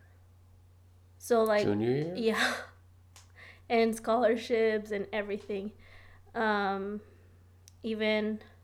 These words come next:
Speaker 1: like, I was even, like, thinking of going to either the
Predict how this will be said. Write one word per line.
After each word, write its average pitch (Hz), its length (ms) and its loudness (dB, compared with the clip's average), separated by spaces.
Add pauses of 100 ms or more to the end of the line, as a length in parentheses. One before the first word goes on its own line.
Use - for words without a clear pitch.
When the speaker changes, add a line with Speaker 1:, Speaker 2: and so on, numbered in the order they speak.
(460)
Speaker 1:
like, 214 180 -2
I 208 120 0
was 226 120 4
even, 220 360 0 (600)
like, 214 360 -4
thinking 208 340 -4
of 190 180 -4
going 196 380 -2 (160)
to 196 340 -4 (760)
either 202 280 -4
the 196 160 -8